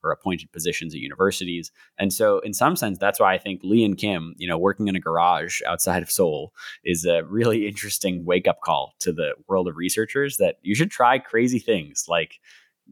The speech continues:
go outside the mainstream, do something crazy. As venture capitalists, I'm sure you guys know, you have a,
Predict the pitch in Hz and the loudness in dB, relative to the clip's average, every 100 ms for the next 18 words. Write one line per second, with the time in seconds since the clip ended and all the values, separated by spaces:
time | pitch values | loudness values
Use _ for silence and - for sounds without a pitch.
0 | - 110 120 123 117 104 98 - 101 95 | 0 2 2 0 0 0 0 -2 -4 -4
1 | 90 110 - 104 104 - 90 85 87 87 | -2 -2 0 -2 -4 -4 -4 -4 -8 -12
2 | _ _ _ 110 107 101 92 104 98 - | _ _ _ 6 6 4 0 0 0 2
3 | 92 90 87 87 92 104 101 104 95 113 | 2 2 -2 -2 0 2 4 4 2 2
4 | 95 85 90 87 90 | 2 0 -4 -4 -6